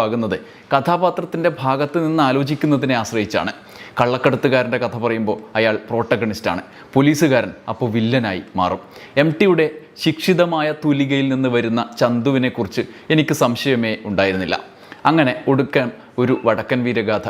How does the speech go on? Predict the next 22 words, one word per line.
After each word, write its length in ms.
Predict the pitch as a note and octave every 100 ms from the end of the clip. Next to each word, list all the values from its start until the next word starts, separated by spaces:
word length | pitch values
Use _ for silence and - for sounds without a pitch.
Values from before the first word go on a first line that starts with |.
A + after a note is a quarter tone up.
| -
ഉണ്ടായി, 280 | G2 F#2 F2+ - - -
മമ്മൂട്ടിയുടെ 440 | A#2 B2+ A#2+ A#2+ A2+
കഥാപാത്രമുണ്ടായി, 800 | G2+ A2+ G#2+ G#2 G#2 G2+ F#2 F#2 - -
ചന്തു 320 | G2+ G#2+ A2+ F#2+
ഉണ്ടായി. 260 | E2+ F2+ - - - -
എം 80 | A#2 A#2
ടിയുടെ 280 | B2 G#2 G2+ - -
ചന്തു 280 | A2 G2+ F#2+ - - A2+
മമ്മൂട്ടിയുടെ 540 | A2+ A#2+ A#2 A#2 G#2 F#2+
ചന്തുവായി 440 | G2+ G2+ G#2 F#2 - F#2+
അവതരിച്ചു. 400 | F#2+ F2+ - G2+ - - - C#3+
ഇന്ത്യയിലെ 320 | D3+ C#3+ C3+ C3
മികച്ച 300 | B2 C3 - D3
നടനുള്ള 340 | B2 A#2 G#2+ A2
പുരസ്കാരവും 580 | A#2 A2+ - B2 A2 A2 G2+
അതുവഴി 280 | G#2 G2 G2+
കിട്ടി. 220 | G2 - - - - -
പക്ഷേ 240 | B2+ C3+ B2 - A#2+
മലയാളികൾ 460 | A#2+ C#3 C#3+ C#3+ C3
ഉള്ളിൽ 200 | A#2+ C#3+ C3+
കൊണ്ടു 200 | A#2 B2+
നടന്ന 280 | A#2 A2 A2+